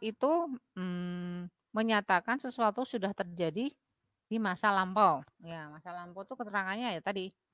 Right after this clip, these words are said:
Yesterday, last night, pokoknya yesterday sama last, sama ago, ya. Nah,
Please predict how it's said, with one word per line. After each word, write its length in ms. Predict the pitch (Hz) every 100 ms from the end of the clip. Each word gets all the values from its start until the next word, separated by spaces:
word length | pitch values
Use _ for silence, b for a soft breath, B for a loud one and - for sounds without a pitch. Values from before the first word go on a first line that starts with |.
| _ _ _ _ _
Yesterday, 800 | 170 165 220 196 208 208 220 208
last 320 | 196 208 208
night, 400 | 214 202 208 214 - _ _
pokoknya 320 | 185 165 214 233
yesterday 320 | 180 180 214
sama 240 | 226 196
last, 560 | 190 151 160 - - - _
sama 320 | _ 190 185 196
ago, 320 | 214 165 143 _ _ _ _ 160
ya. 320 | 160 185 254 _ _ _ _ _ _ _ b b _
Nah, 400 | 190 226 202 170